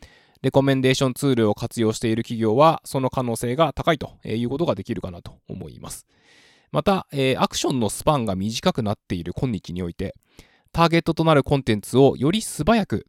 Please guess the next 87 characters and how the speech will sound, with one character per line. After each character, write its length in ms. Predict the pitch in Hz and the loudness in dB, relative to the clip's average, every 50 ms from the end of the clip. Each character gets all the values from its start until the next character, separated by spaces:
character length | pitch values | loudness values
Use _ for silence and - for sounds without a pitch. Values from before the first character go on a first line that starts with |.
| - | -4
提 160 | - 131 117 110 | 0 0 0 2
供 240 | - 120 113 110 | 2 4 4 4
で 120 | 110 120 - | 2 0 -2
き 120 | - 123 | -2 -2
る 160 | 110 110 92 | 0 0 0
よ 120 | 95 104 101 | 0 0 0
う 40 | 92 | -2
に 80 | 85 | -4
す 120 | - - 127 | -6 -2 -2
れ 80 | 131 | 0
ば 120 | 120 107 104 | 0 0 -2
す 120 | - 117 | -2 -4
る 80 | 123 127 | -4 -2
ほ 100 | - 151 | 0 4
ど、 260 | 175 196 196 - - | 6 6 6 6 2
ま 120 | - 127 117 | -6 -10 -8
あ、 20 | |
購 240 | - - 147 135 131 | -2 2 2 2 4
入 180 | 127 123 127 | 2 2 0
に 120 | 127 123 123 | 0 0 0
至 140 | - 151 135 | 2 2 2
る 100 | 117 - | 2 2
可 140 | - 131 | -2 -2
能 160 | 120 120 117 110 | -2 -2 -4 -4
性 180 | - 127 120 131 | -2 -2 0 0
が 140 | 151 147 | 0 0
高 220 | - 151 - - 165 | 0 -2 -2 0 2
ま 100 | 180 156 | 2 2
る 80 | 120 | 2
と 180 | - - - - - _ - | 0 -6 -10 -10 -14 _ -10
い 240 | - 120 113 117 117 117 | -6 -2 -2 0 2 0
う 60 | 120 | 0
こ 100 | 120 117 | 0 -2
と 120 | - 113 107 | -2 -2 2
も、 200 | 135 180 180 143 | 4 4 4 4
ま 120 | - 139 120 | 2 -4 -4
あ、 20 | |
考 200 | - - 139 120 | 0 2 2 2
慮 120 | 107 92 | 2 0
す 160 | 87 - - 98 | -6 -8 -8 -8
べ 100 | 95 92 | -8 -8
き 140 | - - | -10 -16
点 200 | - - 104 98 | -12 -8 -6 -4
に 140 | 120 160 151 | -2 -4 -4
な 80 | 95 62 | -4 -8
り 80 | - | -14
ま 120 | - - - | -16 -16 -16
す。 120 | - - _ _ _ _ _ _ _ _ _ _ _ _ _ _ _ _ _ - | -18 -20 _ _ _ _ _ _ _ _ _ _ _ _ _ _ _ _ _ -2
こ 100 | - 190 | 2 2
の 100 | 220 220 | 4 4
パ 100 | 240 233 | 4 4
タ 160 | - 254 247 | 4 4 4
ー 80 | 220 151 | 4 4
ン 60 | 139 | 6
は 280 | 139 147 143 139 - _ | 6 6 6 4 2 _
ア 120 | - 123 127 | -2 -2 2
ル 120 | 139 147 | 2 4
ゴ 120 | 151 156 | 4 4
リ 140 | 156 156 147 | 2 2 0
ア 80 | 143 143 | 2 2
の 180 | 160 165 - - | 2 2 2 2
多 200 | 160 196 226 202 | 2 2 2 2
く 140 | - - 151 | 2 0 0
の 120 | 131 117 | 0 0
お 40 | 110 | 0
客 180 | - 120 117 - | -2 -4 -6 -4
様 260 | - 123 120 113 117 | -4 -4 -2 0 2
で 200 | 139 165 160 - | 2 2 2 2
何 220 | - 143 147 143 131 | 2 0 0 2 2
度 100 | 120 117 | 2 2
も 120 | 139 131 | 2 2
繰 100 | - - | 0 0
り 100 | 127 123 | -4 -2
返 180 | - 135 123 120 | 0 0 0 2
さ 120 | - 127 | 0 0
れ 80 | 110 107 | -2 0
て 80 | - | -4
い 60 | 110 95 | -4 -4
る 100 | 98 95 | -4 -6
も 80 | 95 | -6
の 80 | 90 87 | -8 -10
に 60 | 90 | -10
な 80 | 90 90 | -12 -12
り 80 | 90 | -12
ま 120 | 92 87 - | -12 -12 -8
し 60 | - | -2
て、 220 | - 170 160 135 | 0 0 0 0